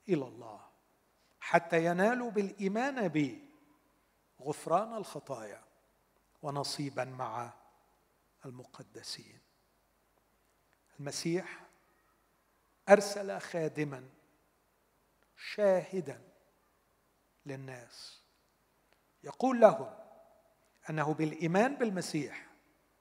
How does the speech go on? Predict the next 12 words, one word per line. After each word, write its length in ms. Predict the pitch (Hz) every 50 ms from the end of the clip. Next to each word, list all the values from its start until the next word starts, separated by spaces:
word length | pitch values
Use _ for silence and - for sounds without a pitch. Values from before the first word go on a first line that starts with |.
| _ _ _ _ _ _ _ _ _ _ _ _ _
ينال 680 | - 156 156 156 170 185 196 196 175 156 151 156 160 170 - - - - - _ _ _ _ _ _ _ _ _ _ _
شيئين: 600 | - - - 147 139 135 - 147 135 127 117 113 - _ _ _ _ _ _ _ _ _ _ _ _ _ _ - -
غفران 800 | 151 143 - - - - - 156 151 170 180 165 156 147 139 135
الخطايا، 720 | 131 127 - - - 131 - - 131 120 104 95 - - - _ _ _ _ _ _ _ _ _ _ _ _ _ _ _ _ _ _ _ _
غفران 720 | - 151 151 - - - 156 165 180 196 196 185 175 160 147
الخطايا، 680 | 139 127 - - - 127 - - 135 - - - - _ _ _ _ _ _ _ _ _ _ _ _ _ _ _ _ _ _ _ _
ويرجع 680 | - 165 170 180 180 175 175 165 - - 294 269 - 190
من 300 | 180 156 151 160 160 160
سلطان 840 | - - - - 170 165 156 - - - 226 254 269 285 294 294 285
الشيطان 800 | 269 - - - - 208 196 175 - - 175 165 156 147 139 139
إلى 640 | - - 180 185 175 175 190 247 - - - - - - - - - - - - - _ _ _ _ _ _ -
الله. 320 | 151 139 131 127 110 101